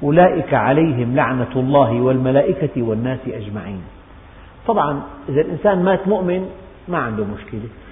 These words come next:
أما إذا مات كافر له جهنم خالدا مخلدا فيها، عليهم لعنة الله والملائكة والناس أجمعين،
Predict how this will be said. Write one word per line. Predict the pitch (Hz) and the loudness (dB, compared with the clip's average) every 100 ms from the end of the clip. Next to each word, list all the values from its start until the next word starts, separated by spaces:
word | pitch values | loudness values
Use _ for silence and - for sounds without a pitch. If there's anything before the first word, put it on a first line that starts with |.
| - | -8
أما | 131 147 | -4 -2
إذا | 123 143 | 0 0
مات | 160 156 165 | 0 0 0
كافر | 151 147 165 180 - - - - - - - - | 0 -2 -8 -10 -14 -20 -20 -20 -20 -20 -16 0
له | 175 156 143 123 | 2 4 2 2
جهنم | 135 156 147 127 120 113 | 0 0 -2 -2 -4 -6
خالدا | - 175 170 160 170 | 0 2 4 2 0
مخلدا | 165 127 120 107 95 - - | -2 -6 -6 -6 -6 -10 -14
فيها، | 120 - - - - - - 117 | -16 -18 -20 -20 -20 -20 -8 0
عليهم | 147 196 170 160 | 6 6 6 6
لعنة | 147 156 147 156 | 4 4 0 -2
الله | 143 120 92 98 - - | -2 -2 -4 -8 -14 4
والملائكة | 175 185 175 170 160 139 120 - - | 8 8 8 4 2 0 -4 -4 0
والناس | 175 185 175 175 175 | 4 6 4 2 -2
أجمعين، | 131 110 104 90 | -2 -4 -6 -8